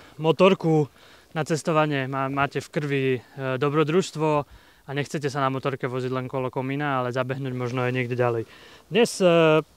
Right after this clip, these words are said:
práve testujeme, e, takúto motorku, konkrétne, e, z ponuky značky Suzuki, ktorá s ňou nedávno prišla.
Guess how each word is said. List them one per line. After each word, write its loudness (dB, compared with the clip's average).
práve 6
testujeme, 6
e, 0
takúto 4
motorku, 4
konkrétne, 0
e, -12
z -14
ponuky 2
značky 0
Suzuki, 2
ktorá 0
s -4
ňou -4
nedávno -2
prišla. 2